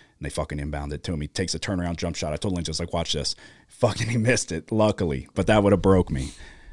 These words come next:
Uh, but yeah, so then Joseph was <laughs> on the wrong side of the point seven seconds left on the clock, and they roll it three quarters of the court. The guy picks it up, fucking swishes it.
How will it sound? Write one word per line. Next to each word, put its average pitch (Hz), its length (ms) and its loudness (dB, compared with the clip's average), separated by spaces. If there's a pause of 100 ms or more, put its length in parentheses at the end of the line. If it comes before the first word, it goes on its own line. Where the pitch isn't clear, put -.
(180)
Uh, 113 140 8
but 117 140 6
yeah, 139 160 8
so - 120 4
then 110 200 6
Joseph 117 500 4
was 120 300 2
<laughs> - 0 -
on 127 200 4
the 139 80 8
wrong 127 400 4
side 127 560 6
of 101 220 2
the 98 180 4
point 110 280 0
seven 104 300 2
seconds 101 340 2
left 101 180 0
on 95 80 0
the 87 60 -2
clock, 98 340 2
and 85 80 0
they 82 80 0
roll 92 400 4
it - 180 -2 (240)
three 107 180 6
quarters 98 340 4
of 95 80 2
the 90 40 -4
court. 90 240 0
The 87 60 -2
guy 78 80 -2
picks - 260 -2
it 98 60 -2
up, 76 100 -6
fucking 71 340 -6
swishes 71 480 -4
it. 65 180 -6